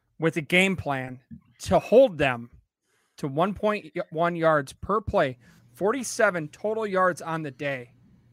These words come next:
You can't find a defensive coordinator capable of that,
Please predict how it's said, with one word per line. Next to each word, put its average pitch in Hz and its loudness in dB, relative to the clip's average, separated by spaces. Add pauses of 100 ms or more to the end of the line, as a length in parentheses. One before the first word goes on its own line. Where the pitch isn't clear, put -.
(2000)
You 202 0
can't 277 4
find 226 4
a 170 -4
defensive 156 -6
coordinator 139 -4 (100)
capable 151 -4
of 123 -10
that, 113 -16